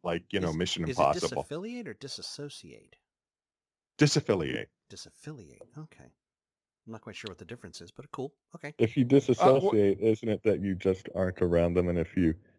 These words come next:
Speaker 3: disaffiliate, that means you're no longer under their organization?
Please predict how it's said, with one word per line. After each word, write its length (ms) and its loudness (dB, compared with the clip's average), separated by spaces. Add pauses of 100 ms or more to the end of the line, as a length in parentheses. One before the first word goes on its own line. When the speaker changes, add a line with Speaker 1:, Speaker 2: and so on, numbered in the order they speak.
(140)
Speaker 3:
disaffiliate, 800 6
that 160 0
means 320 -4
you're 220 -2
no 240 2
longer 340 0
under 220 -2
their 180 2
organization? 800 2